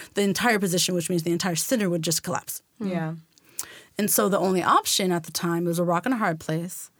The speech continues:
Speaker 1: I was not okay with it. I was not accepting of it. But again, rock and a hard place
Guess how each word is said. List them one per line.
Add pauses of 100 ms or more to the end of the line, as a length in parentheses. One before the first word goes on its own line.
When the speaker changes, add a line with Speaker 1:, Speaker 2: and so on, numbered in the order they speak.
(240)
Speaker 1:
I
was
not
okay
with
it.
I
was
not
accepting
of
it.
But
again,
rock
and
a
hard
place